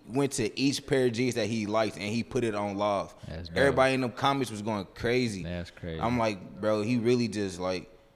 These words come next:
Speaker 1: it's like a shout out for free." You know
Speaker 2: Yeah.
Speaker 1: what I'm saying? That's free promo.
Speaker 2: Mm-hmm.
Speaker 1: And I'm like, "Bro, I'ma take this and run with it, like, for sure." And he was like, "Bro, your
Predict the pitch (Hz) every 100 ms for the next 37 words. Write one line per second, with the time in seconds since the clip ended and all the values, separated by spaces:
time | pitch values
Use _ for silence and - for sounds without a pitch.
0 | _ _ _ 117 120 120 104 87 - 127
1 | 135 117 101 104 90 - 120 151 160 113
2 | 104 113 117 110 113 127 131 - - 139
3 | 143 139 - 156 170 147 120 90 - 90
4 | 90 92 90 95 104 120 117 107 87 -
5 | 120 120 110 98 110 110 101 110 110 -
6 | 120 110 123 98 82 85 120 120 101 85
7 | - - 98 90 - - _ _ _ 107
8 | 90 - 123 147 120 87 - - - 107
9 | 113 110 104 95 127 123 104 101 90 107
10 | 123 117